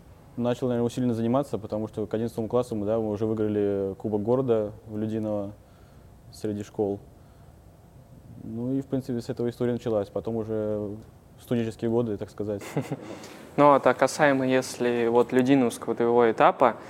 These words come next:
Speaker 2: перед тем, как поступать куда-то, одиннадцатый класс, а какие у тебя сильные вообще качества были,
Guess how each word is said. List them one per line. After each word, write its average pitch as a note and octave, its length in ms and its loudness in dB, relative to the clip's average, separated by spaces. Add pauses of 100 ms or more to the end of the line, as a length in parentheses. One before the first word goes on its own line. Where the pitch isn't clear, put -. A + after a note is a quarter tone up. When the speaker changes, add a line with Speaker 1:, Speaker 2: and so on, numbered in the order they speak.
(260)
Speaker 2:
перед C3 220 4
тем, C3 240 4
как A#2+ 360 2 (320)
поступать D#3+ 540 2
куда-то, C3+ 680 4
одиннадцатый B2+ 540 0
класс, D#3+ 480 4 (460)
а B2 320 6
какие D#3+ 240 6
у - 40 4
тебя B2 140 0
сильные B2+ 360 2
вообще A2+ 220 -2
качества C#3 460 2
были, A#2 500 2